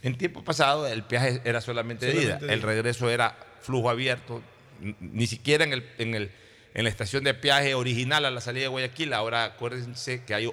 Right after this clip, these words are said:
Speaker 1: otros peajes a la salida de Playas y, este, hay un peaje,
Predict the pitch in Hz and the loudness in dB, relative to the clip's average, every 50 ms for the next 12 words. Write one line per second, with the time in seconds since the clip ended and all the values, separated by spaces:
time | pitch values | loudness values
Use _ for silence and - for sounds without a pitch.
0 | - - 180 202 226 - - 151 135 - - 139 127 113 104 101 110 - - - | 0 2 4 4 4 2 -2 -6 -6 -4 -2 -2 0 0 0 -2 -8 -14 -18 -20
1 | - - - - - - 98 113 110 98 95 113 123 139 160 165 170 170 165 - | -20 -20 -20 -14 -4 0 0 2 2 2 2 2 2 4 6 6 6 4 2 0
2 | 175 170 165 160 160 180 160 - - - - - - - - - - - - 165 | 0 2 2 2 0 -2 -6 -8 -14 -20 -20 -20 -20 -20 -20 -20 -10 -4 0 2
3 | 190 214 277 349 - - - - - - - - - - - - - 131 127 123 | 4 4 2 0 -2 -10 -20 -20 -20 -20 -20 -20 -20 -18 -8 -2 2 4 4 2
4 | 123 - - 127 123 123 123 - - 123 135 147 143 135 123 - 139 135 135 139 | 2 0 0 2 2 2 2 2 2 2 2 0 -2 -6 -6 -2 2 2 2 2
5 | 143 139 135 131 | 2 -2 -4 -6